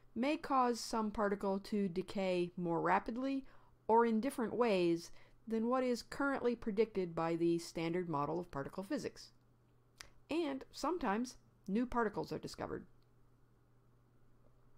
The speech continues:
If you hear about results in particle physics,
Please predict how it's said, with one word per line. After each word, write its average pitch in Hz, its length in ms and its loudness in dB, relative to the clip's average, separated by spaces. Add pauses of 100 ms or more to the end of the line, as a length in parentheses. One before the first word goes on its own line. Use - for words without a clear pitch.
(2250)
If 415 240 0
you 440 120 4
hear 269 340 -2
about 214 280 0
results 190 480 -2
in 165 120 -4
particle 180 340 0
physics, 156 560 -4